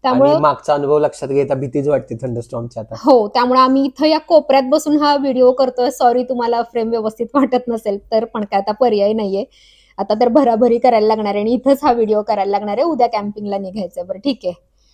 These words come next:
Speaker 1: अभि,
Speaker 2: हा,
Speaker 1: सांगा.
Speaker 2: तर माझी एक फिलॉसॉफी आहे की आपण कॅम्पिंगला जाताना गाडी आपल्याकडे, म्हणजे एक फॅमिली असेल तर एक गाडी असते, जास्त सामान मावलं पाहिजे, म्हणून मी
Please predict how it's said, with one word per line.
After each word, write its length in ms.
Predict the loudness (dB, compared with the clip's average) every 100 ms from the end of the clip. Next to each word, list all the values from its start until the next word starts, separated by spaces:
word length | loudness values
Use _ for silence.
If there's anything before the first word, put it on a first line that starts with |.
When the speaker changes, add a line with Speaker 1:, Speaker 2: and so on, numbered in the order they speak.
| _
Speaker 1:
अभि, 180 | -2 0
Speaker 2:
हा, 280 | -2 -6 -12
Speaker 1:
सांगा. 300 | -6 -2 -2 -2
Speaker 2:
तर 100 | 0
माझी 280 | 0 0
एक 120 | -2 -2
फिलॉसॉफी 380 | -2 -2 -4
आहे 80 | -4
की 80 | -4
आपण 240 | -6 -6
कॅम्पिंगला 460 | -6 -6 -6 -8 -4
जाताना 340 | -4 -4 -4
गाडी 500 | 0 2 2 0 -4
आपल्याकडे, 480 | -6 -6 -8 -6 -6
म्हणजे 220 | -6 -4
एक 140 | -4 -4
फॅमिली 220 | -6 -4
असेल 160 | -4 -2
तर 60 |
एक 100 | -2
गाडी 220 | -2 -4 -6
असते, 280 | -8 -16 -20 _ _
जास्त 280 | -4 -4 -8
सामान 460 | -2 0 0 -2 -4 -8 -4
मावलं 280 | -2 0
पाहिजे, 320 | -2 -4 -6 -10 _ _ -2
म्हणून 160 |
मी 80 | 2